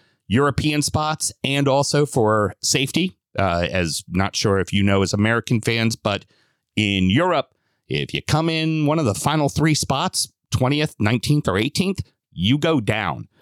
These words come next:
So very, a lot of money involved in that and a very, very big deal. Uh, certainly check out the show if you're into the Premier League. Uh, just do be warned, not safe to have on with the kiddies. We do, uh, use a little bit of colorful language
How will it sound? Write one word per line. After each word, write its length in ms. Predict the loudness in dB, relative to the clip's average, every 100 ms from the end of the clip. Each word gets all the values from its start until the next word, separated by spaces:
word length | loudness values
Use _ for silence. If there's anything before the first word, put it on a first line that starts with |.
| _
So 380 | -2 0 0 -2 -6 _ -4
very, 300 | 0 2 0 -2 -4
a 40 |
lot 320 | 0 2 2
of 60 | 0
money 220 | 0 2
involved 420 | 0 0 0 0
in 100 | 0
that 220 | 0 0
and 80 | -2
a 120 | -4 -4
very, 340 | -2 0 2
very 180 | 2 0
big 220 | -2 -2
deal. 340 | -2 0 -2 -6 _ _ -4
Uh, 220 | 0 0
certainly 580 | 0 0 0 0 -2 -4 _
check 200 | -2 0
out 100 | -2
the 80 | 0
show 220 | 2 2
if 120 | 2
you're 100 | 0
into 180 | 2 2
the 80 | 0
Premier 320 | 0 0 0
League. 280 | 2 0 -2 -14 _ -4
Uh, 140 | -2
just 200 | 0 -2
do 160 | 0 0
be 240 | 0 0
warned, 360 | 2 2 0 -4 -14 _ _ _
not 220 | -2 -2
safe 180 | 0 0
to 80 | 0
have 200 | 0 2
on 200 | 0 0
with 140 | 0
the 60 | -2
kiddies. 400 | -2 -2 -2 0
We 100 | 0
do, 320 | 2 0 0
uh, 120 | 0
use 240 | 2 0 0
a 60 |
little 180 | 0 0
bit 120 | 0
of 60 | -2
colorful 500 | 0 0 2 0 2
language 580 | 0 2 0 0 -2